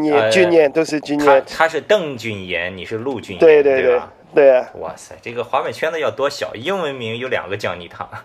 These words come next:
Speaker 2: 中文有一个邓俊彦，一个陆俊彦。
Speaker 1: 对啊，以前比赛老是搞错的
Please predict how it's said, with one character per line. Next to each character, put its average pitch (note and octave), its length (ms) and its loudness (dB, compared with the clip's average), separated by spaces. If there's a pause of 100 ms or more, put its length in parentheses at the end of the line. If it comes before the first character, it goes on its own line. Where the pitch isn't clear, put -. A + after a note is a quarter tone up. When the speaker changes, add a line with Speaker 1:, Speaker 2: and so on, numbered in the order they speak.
(280)
Speaker 2:
中 F#3+ 180 0
文 D3 220 -2
有 C#3 100 -6
一 C3+ 200 -8
个 C#3+ 100 -4
邓 D#3+ 200 -6
俊 A2+ 160 -8
彦， G2+ 220 -6
一 G#2+ 60 -12
个 A2 80 -8
陆 A#2 180 -10
俊 F#2 160 -18
彦。 E2 160 -18 (220)
Speaker 1:
对 D3+ 180 8
啊， C3+ 180 2
以 D#3 120 -10
前 F#3+ 200 4
比 C#3+ 160 -8
赛 F#3 200 8
老 A#2+ 180 2
是 - 180 -4
搞 G#2 220 2
错 B2 240 4
的 G2 160 -4